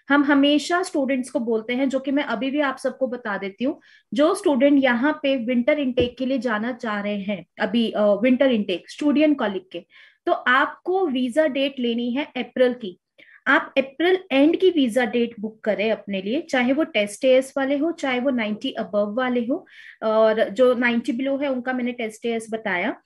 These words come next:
April की आप visa date book करेंगे, तब तक आपका admission आ जाएगा, चाहे वो participation letter के through आए, चाहे वो बी वन या बी टू के certificate के through। Then visa आने में फिलहाल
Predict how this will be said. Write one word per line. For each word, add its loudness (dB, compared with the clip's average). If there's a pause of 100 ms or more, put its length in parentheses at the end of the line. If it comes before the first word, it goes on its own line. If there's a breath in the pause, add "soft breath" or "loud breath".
(340)
April 0
की 0
आप 2
visa 2
date 0
book -2
करेंगे, 2
तब -6
तक -4
आपका -2
admission -2
आ -2
जाएगा, -6
चाहे -2
वो -2
participation -6
letter -2
के -6
through -2
आए, -4
चाहे -2
वो -2
बी -6
वन -4
या 0
बी -8
टू -10
के -6
certificate -8
के -14
through। -10 (460 loud breath)
Then 4
visa 4
आने 4
में 4
फिलहाल 0